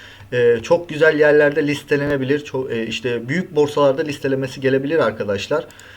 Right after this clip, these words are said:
Ee, şöyle göstereyim, bakın ben şu anda üç buçuk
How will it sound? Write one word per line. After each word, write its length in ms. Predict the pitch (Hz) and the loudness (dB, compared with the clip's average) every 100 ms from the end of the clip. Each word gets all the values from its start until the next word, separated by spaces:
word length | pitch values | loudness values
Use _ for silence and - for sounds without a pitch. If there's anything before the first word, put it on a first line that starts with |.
| - - | -20 -8
Ee, 240 | 120 113 110 | -2 -2 0
şöyle 260 | 160 156 | 0 0
göstereyim, 380 | 156 151 151 151 | -2 -4 -6 -2
bakın 260 | 147 151 151 110 | -4 -4 -10 -6
ben 160 | 135 135 | -4 -4
şu 120 | 147 | -6
anda 180 | 143 - | -6 -6
üç 260 | 147 - | -8 -14
buçuk 260 | 135 147 | -14 -12